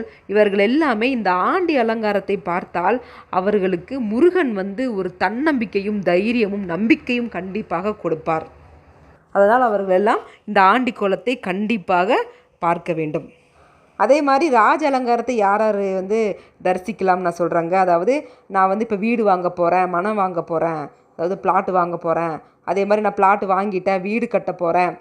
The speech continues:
வீடு கட்டியாச்சு, கிரகப்பிரவேசம் பண்ண போறேங்கிறவங்க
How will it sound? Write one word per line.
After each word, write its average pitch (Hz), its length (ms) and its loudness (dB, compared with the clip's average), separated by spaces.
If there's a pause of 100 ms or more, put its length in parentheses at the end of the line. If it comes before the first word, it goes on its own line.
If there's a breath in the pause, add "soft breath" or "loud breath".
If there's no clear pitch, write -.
(200 soft breath)
வீடு 208 220 -4
கட்டியாச்சு, 196 580 0
கிரகப்பிரவேசம் 185 760 -2
பண்ண 170 180 -4
போறேங்கிறவங்க 170 640 -2